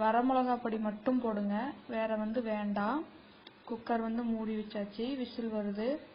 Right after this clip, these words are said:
மத்த வேற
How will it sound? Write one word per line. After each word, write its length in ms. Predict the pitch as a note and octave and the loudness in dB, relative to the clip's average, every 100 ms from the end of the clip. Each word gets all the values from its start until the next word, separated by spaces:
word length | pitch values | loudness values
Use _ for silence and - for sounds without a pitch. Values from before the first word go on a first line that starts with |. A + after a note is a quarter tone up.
| - - - - - - - - - - - - - - - - - - - - - - - - - - - - A3+ | -20 -20 -20 -20 -20 -20 -20 -20 -20 -20 -20 -20 -20 -20 -20 -20 -20 -20 -20 -20 -20 -20 -20 -20 -20 -20 -14 -4 -2
மத்த 280 | A3+ - B3+ B3 B3 - - A3+ | -2 0 4 4 4 -2 -4 2
வேற 180 | A3+ | 4